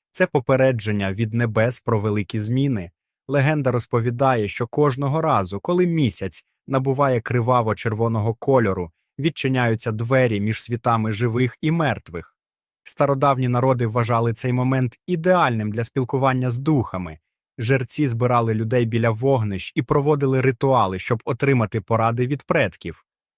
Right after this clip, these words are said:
Однак була і темна сторона цієї легенди. Казали, що під час кривавого місяця демони могли проникати у світ людей, приносячи нещастя та хаос.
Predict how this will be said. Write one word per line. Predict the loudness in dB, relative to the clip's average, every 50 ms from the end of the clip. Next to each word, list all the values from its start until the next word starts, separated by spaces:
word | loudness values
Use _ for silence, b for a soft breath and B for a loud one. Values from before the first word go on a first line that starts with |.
| _ -4 -2
Однак | -2 0 2 2 2 2 2 0 -4
була | -2 0 2 2 2 0
і | 0 -4
темна | -2 2 2 2 4 2 0 0
сторона | -2 -2 -2 -2 0 2 0 0
цієї | -2 -2 -2 0 0 0
легенди. | 2 2 2 2 2 0 0 0 -4 -6 -8 -10 -12 _ _ _ _ _ -6
Казали, | -2 -2 0 2 2 2 2 2 0 0
що | -2 -2 -4 -2
під | -2 -2 -2
час | 0 0 -2 -2 -2
кривавого | -4 -2 0 2 2 2 2 2 0 0 0
місяця | 0 2 2 0 0 -2 -4 -8 -6 -6 -6
демони | -4 0 2 2 2 2 0 0 0
могли | 0 0 0 0 0 0 0
проникати | 0 0 -2 0 -2 -2 0 2 2 2 2 0 -6
у | -4 -4 -4
світ | -6 -4 -2 -2 -2 -2 -2
людей, | -4 -4 -2 0 0 2 2 2 0 -4 _ _ _ _ _
приносячи | -2 0 2 2 2 0 0 -2 -4 -6 -4 -2 0
нещастя | 0 0 0 -2 0 0 2 2 0 0 -4 -8 -8
та | -4 -4 -4
хаос. | -4 -2 0 0 0 0 0 -2 -6 -12 -16